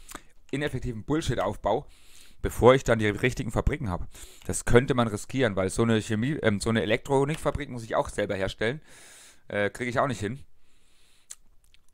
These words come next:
Wo ist sie? Hm, hm, hm.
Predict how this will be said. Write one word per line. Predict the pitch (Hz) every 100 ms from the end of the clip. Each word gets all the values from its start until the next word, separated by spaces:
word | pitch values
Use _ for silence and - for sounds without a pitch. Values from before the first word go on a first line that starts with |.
| - -
Wo |
ist | 87
sie? | 127 135 - - - - - - - - - -
Hm, | 95 92
hm, | 117 107
hm. | 107 131 135 131 131